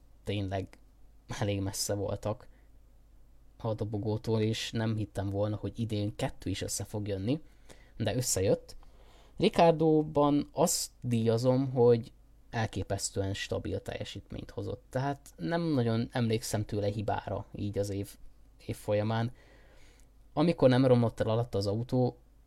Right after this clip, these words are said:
akkor mindig ott volt stabilan a, a, az élmezőny üldöző bolyába, tehát úgy, nem tudom, negyedik és tizedik hely között valahol mindig ott kószált, nem voltak megingásai,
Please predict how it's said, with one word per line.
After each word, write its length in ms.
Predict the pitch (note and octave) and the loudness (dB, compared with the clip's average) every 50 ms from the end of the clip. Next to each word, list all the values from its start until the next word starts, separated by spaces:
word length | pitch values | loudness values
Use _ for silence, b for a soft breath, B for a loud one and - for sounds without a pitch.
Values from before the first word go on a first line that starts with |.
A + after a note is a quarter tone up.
| _ - - - | _ -20 -12 -10
akkor 340 | C3+ - - - C3+ A#2+ | -10 -10 -2 0 0 2
mindig 360 | B2 A2+ A#2 A#2 A2+ G#2+ G#2 G2+ | 2 2 2 2 2 2 2 2
ott 160 | G2 G2+ - | 0 0 0
volt 200 | - G2+ G2 - | 0 0 0 0
stabilan 500 | - - - G#2+ G2+ G#2+ G#2 G2+ G2+ G2 | -4 -4 -2 -2 0 0 0 -2 -2 -2
a, 220 | F#2+ G2+ G2 G2 - - - - - A2 | -2 -2 -2 -2 -4 -4 -8 -10 -6 -4
a, 240 | G#2+ G#2 F#2+ E2+ - - | -2 -2 -2 -4 -4 -6
az 220 | - A2+ A2 - - | -6 -6 -6 -8 -6
élmezőny 600 | B2+ A#2+ A#2 A2+ A2 A2 G#2+ A2 G#2+ G#2 G#2 - | -2 0 0 0 0 0 -2 -2 -2 -4 -2 -2
üldöző 460 | - A2+ G#2+ G#2 G#2+ G#2 G#2 G#2 G#2+ | -2 0 0 0 -2 -2 -2 -2 -2
bolyába, 460 | G2 - F#2+ F#2+ F#2+ G2+ A2 A2+ A2+ | -2 -2 -4 -2 -2 -2 0 0 -2
tehát 360 | A#2+ - - A2 G#2+ G#2+ - A2+ | -2 -4 -4 -6 -6 -4 -4 -4
úgy, 160 | A2 G#2 G#2 | -2 -2 -2
nem 200 | G#2+ G2+ G2+ G2+ | -2 -4 -4 -6
tudom, 400 | - - G2 G2 G2+ G2 G2 G2 - - - - | -6 -8 -8 -6 -6 -6 -8 -8 -10 -12 -12 -12
negyedik 720 | - G2+ G#2 G#2 G#2 A2 A2 A2 G#2+ G2+ G#2+ G#2 G2+ - | -10 -6 -4 -2 0 0 0 0 0 0 -2 -4 -4 -4
és 300 | G2 G2 G#2 A2 - - - | -4 -4 -4 -6 -6 -10 -6
tizedik 360 | - A2+ G#2+ G#2 G2+ G2+ G2 | -6 -4 -2 -2 -4 -4 -6
hely 180 | - G2 G2 - | -4 -6 -6 -4
között 360 | - G#2+ G2+ G2+ G2 - - | -4 -4 -4 -4 -6 -8 -6
valahol 420 | - G#2 G#2 G#2 G2 G2+ G2+ G2 | -4 -2 -2 -2 -2 -2 -2 -2
mindig 300 | G2 G#2 G2+ G2+ G2+ G2+ | -2 -2 -2 -2 -2 -4
ott 160 | - G2+ - - | -4 -6 -6 -6
kószált, 380 | - G#2 A2 - A#2 G#2 G#2 | -6 -6 -2 0 0 0 0
nem 300 | A2+ A2+ A#2 A#2 B2 A#2+ | 0 0 2 4 4 4
voltak 520 | A2 G#2+ G2+ G2+ - - G#2 G2+ - - - - - - - | 4 4 2 0 0 -2 -4 -4 -4 -6 -14 -20 -20 -14 -6
megingásai, 880 | - A#2 A2+ A2 G2+ G2 G#2 G2+ G2 G2+ G#2 - - G2+ A2+ C3+ E3+ | -4 -2 -2 -2 -2 -4 -4 -4 -4 -4 -6 -2 0 2 4 4 2